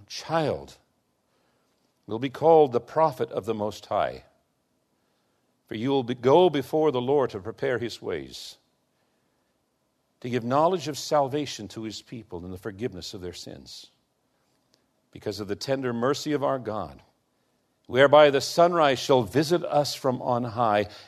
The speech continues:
and give light to those who sit in darkness and in the shadow of death, to guide our feet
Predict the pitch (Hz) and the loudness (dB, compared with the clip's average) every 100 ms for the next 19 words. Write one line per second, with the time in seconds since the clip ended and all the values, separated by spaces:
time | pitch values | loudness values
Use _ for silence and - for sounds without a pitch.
0 | - 117 101 107 90 104 139 156 131 123 | -10 -6 -2 -2 2 6 6 4 0 2
1 | 120 120 110 101 127 117 110 101 92 - | 2 2 -4 -6 -4 -2 0 0 0 -4
2 | 82 - 110 95 90 - 107 85 82 82 | -12 -10 -8 -6 -6 -6 -4 -2 -2 -6
3 | 78 62 - _ _ _ _ _ _ _ | -6 -8 -10 _ _ _ _ _ _ _
4 | _ _ _ _ - 82 98 127 139 - | _ _ _ _ -8 0 2 2 2 0
5 | 123 - 82 - | -2 -4 -10 -10